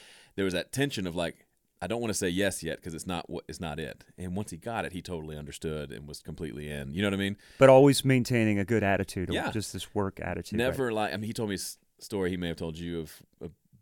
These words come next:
Speaker 1: fairly big producer, and he shows up for a session, and he's like, "What do you want from me?" And the guy's like, "I don't know, you're the drummer, you figure it out."
Speaker 2: Exactly.
Speaker 1: And, like, "Well, no, I'm here to collaborate and to make it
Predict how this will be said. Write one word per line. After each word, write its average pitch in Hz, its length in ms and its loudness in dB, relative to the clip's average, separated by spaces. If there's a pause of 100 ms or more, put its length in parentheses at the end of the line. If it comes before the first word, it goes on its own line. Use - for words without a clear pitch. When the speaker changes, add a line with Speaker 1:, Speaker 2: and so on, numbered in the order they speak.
(100)
Speaker 1:
fairly 92 300 -2
big 82 180 -4
producer, 85 400 -4
and 80 100 -4
he 87 60 -4
shows 82 240 -4
up - 140 -6
for 85 100 -6
a 78 60 -4
session, 80 480 -6 (500)
and 87 60 -10
he's 85 100 -6
like, 80 100 -4
"What 90 120 -2
do 90 60 0
you 87 60 0
want 87 180 -4
from 82 140 -8
me?" 76 160 -6
And 76 120 -8
the 78 40 -8
guy's 78 200 -6
like, 76 160 -10
"I - 60 -12
don't 85 100 -6
know, 69 60 -6
you're 76 140 -6
the 76 80 -8
drummer, 71 240 -10
you 78 120 -10
figure 71 240 -12
it 65 80 -12
out." 50 180 -14 (300)
Speaker 2:
Exactly. 87 440 -12 (140)
Speaker 1:
And, 104 140 -6
like, 98 180 -2 (160)
"Well, 135 140 -12 (200)
no, 180 440 -4
I'm 147 160 -6
here 170 180 0
to 156 160 0 (520)
collaborate 123 600 2
and 98 140 -4
to 98 100 -4 (100)
make 113 280 0
it 98 120 -2